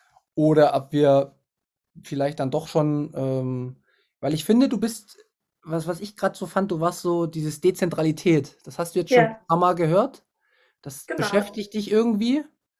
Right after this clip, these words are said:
Speaker 1: Und dafür könnten wir wahrscheinlich drei Folgen füllen, aber man könnte es ja mal angehen. Mal gucken. Ich
Speaker 2: Ich
Speaker 1: weiß
Speaker 2: glaube
Speaker 1: nicht.
Speaker 2: auch, so eine ganze Folge mit so Begriffen wäre halt auch wieder sehr viel Input auf einmal. Dann wäre man am Ende irgendwie beim zehnten Begriff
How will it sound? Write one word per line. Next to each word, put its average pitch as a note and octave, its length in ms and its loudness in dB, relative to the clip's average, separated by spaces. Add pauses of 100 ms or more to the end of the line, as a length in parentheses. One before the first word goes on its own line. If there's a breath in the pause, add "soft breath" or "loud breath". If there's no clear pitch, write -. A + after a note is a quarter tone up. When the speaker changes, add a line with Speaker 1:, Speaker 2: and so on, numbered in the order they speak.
(1120)
Speaker 1:
Und D#3+ 140 -2
dafür E3 220 2
könnten F3 180 0
wir F#3 80 0
wahrscheinlich E3 460 -2
drei F3+ 240 2
Folgen D#3 400 0
füllen, G3+ 420 -2
aber E3 180 -2
man E3 120 -2
könnte E3 120 -4
es E3 60 -12
ja F3 60 0
mal D#3+ 100 0
angehen. C3 460 -4
Mal D#3 120 -6
gucken. C#3 360 -8
Ich B2+ 60 -20
Speaker 2:
Ich - 60 -6
Speaker 1:
weiß D#3+ 100 4
Speaker 2:
glaube A#3 220 6
Speaker 1:
nicht. B3 80 2
Speaker 2:
auch, - 40 -14 (120)
so B3 60 -4
eine A#3+ 80 -4
ganze A#3+ 360 -2 (120)
Folge A3 300 -4
mit G#3 160 -10
so - 100 -14
Begriffen G#3+ 500 -6
wäre E3+ 160 2
halt E3 140 -2
auch D#3+ 140 -4
wieder D#3 260 -4
sehr D#3+ 140 -2
viel D3+ 260 -12
Input D#3+ 320 -6
auf D3 140 -6
einmal. D#3 320 0
Dann D#3 240 -6
wäre F3 200 2
man E3+ 200 -8
am E3+ 200 -4
Ende F#3 220 -2
irgendwie F3+ 180 -4
beim F3 220 0
zehnten G#3 320 -4
Begriff G#3 340 -14